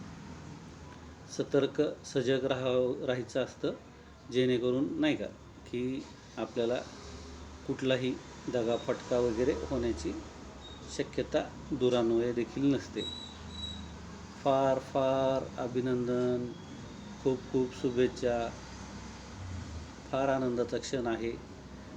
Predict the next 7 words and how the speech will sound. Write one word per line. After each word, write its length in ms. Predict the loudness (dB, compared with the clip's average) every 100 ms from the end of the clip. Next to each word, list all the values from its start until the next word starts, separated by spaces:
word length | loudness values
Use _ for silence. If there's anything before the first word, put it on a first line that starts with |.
| -4
मित्रांनो. 580 | -2 2 4 6 6 4 0
आपल्या 420 | -2 4 6 6
ह्या 300 | 4 2 0 -6 -10 -10 -8 -10 -10 -10 -12 -12 2
प्रतिक्रिया 640 | 4 4 2 2 4 6 4 -2 0
आम्हाला 420 | 4 4 4 2 -4 -12 -14 -12 -12 -10 2
दिवस 360 | 6 8 8 6
रात्र 360 | 4 6 6